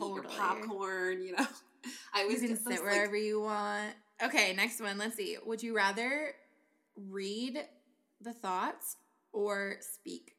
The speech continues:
Speaker 2: to animals?
Speaker 1: Read their
Speaker 2: Hmm.
Speaker 1: thoughts or speak to them.
Speaker 2: Yeah, so you would only know what they were thinking, or would you be able to, like, converse with them, it sounds like? This one's
Speaker 1: I
Speaker 2: kinda
Speaker 1: think I
Speaker 2: fun,
Speaker 1: would
Speaker 2: sorry.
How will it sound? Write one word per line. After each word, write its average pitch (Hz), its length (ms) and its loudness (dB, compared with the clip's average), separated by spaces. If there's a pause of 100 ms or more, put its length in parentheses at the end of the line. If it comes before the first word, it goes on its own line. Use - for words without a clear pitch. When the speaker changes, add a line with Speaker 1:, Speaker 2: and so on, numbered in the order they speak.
Speaker 2:
to - 180 -12
animals? 131 540 -12 (1800)
Speaker 1:
Read 214 380 -6
their 208 200 0
Speaker 2:
Hmm. 214 80 -10
Speaker 1:
thoughts 147 460 -4
or 180 200 -2
speak 180 360 -8
to 151 100 -12
them. - 360 -10 (1500)
Speaker 2:
Yeah, 196 360 -6
so 202 140 -6
you 220 120 -2
would 220 100 0
only 202 220 -2
know 190 120 -4
what 185 140 -10
they - 160 -8
were 185 140 -6
thinking, 196 640 -12 (360)
or 190 280 -8
would 180 140 -8
you 185 80 -8
be 180 100 -6
able 175 140 -8
to, 170 60 -10
like, - 200 -12
converse - 480 -14
with - 140 -18
them, - 240 -16
it - 120 -20
sounds - 300 -16
like? - 200 -18
This 202 140 -12
one's 190 140 -8
Speaker 1:
I - 20 -4
Speaker 2:
kinda - 100 -8
Speaker 1:
think 254 160 -4
I 370 100 0
Speaker 2:
fun, 403 80 -4
Speaker 1:
would 392 100 -2
Speaker 2:
sorry. 320 240 0